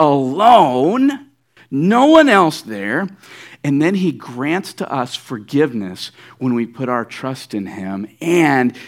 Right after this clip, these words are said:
he gives us victory over sin,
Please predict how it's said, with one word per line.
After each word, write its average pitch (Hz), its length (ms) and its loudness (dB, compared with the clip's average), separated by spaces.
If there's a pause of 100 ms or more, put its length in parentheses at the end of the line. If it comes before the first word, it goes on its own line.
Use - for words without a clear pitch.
he 139 200 2
gives 147 520 0
us 156 220 -2
victory 113 800 -6 (180)
over 101 220 -6
sin, 160 640 -4